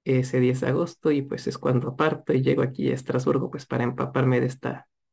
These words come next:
vida cultural y académica. Podemos pasar a la siguiente diapositiva. Entonces, pues, como estudiantes tenemos demasiadas ventajas. Una de ellas es que los museos son gratuitos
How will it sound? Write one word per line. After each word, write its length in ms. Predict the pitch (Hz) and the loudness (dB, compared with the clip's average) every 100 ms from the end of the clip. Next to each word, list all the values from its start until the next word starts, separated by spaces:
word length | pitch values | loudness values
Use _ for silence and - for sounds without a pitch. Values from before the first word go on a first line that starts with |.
| - | 0
vida 340 | 147 139 127 | 2 4 2
cultural 760 | - 123 127 131 131 135 131 - _ _ _ _ _ | 2 0 2 0 2 2 0 -4 _ _ _ _ _
y 160 | - 127 | 0 0
académica. 760 | 127 110 117 - - - - _ _ _ - | 2 0 0 -2 -10 -14 -16 _ _ _ 2
Podemos 280 | 156 151 | 4 2
pasar 300 | 135 135 139 | 0 -2 0
a 20 | 139 | 0
la 80 | |
siguiente 280 | 131 139 - | 2 0 4
diapositiva. 600 | 135 160 139 139 175 233 - _ _ _ _ _ _ _ _ _ _ _ _ _ _ _ _ - - _ _ _ _ | 2 2 0 2 2 0 -4 _ _ _ _ _ _ _ _ _ _ _ _ _ _ _ _ -20 -20 _ _ _ _
Entonces, 360 | - 175 170 170 | 0 4 2 2
pues, 300 | 156 156 - | 0 -2 0
como 220 | 170 160 | 2 2
estudiantes 720 | 156 165 175 175 175 170 - | 4 4 4 2 -2 -4 -6
tenemos 520 | - 135 147 143 135 - | 0 2 2 0 -2 0
demasiadas 460 | 139 135 131 139 | 2 2 4 2
ventajas. 480 | 127 127 135 135 135 | 2 0 0 -4 -2
Una 180 | 139 131 | 2 4
de 80 | 131 | 4
ellas 260 | 131 131 | 0 -4
es 180 | - - | -8 -8
que 160 | - 117 | -2 0
los 180 | 127 | 0
museos 280 | - - - | -2 -6 -6
son 160 | - 135 | -2 -2
gratuitos 720 | 127 131 147 143 143 - - | 0 -2 -2 -2 -4 -6 -20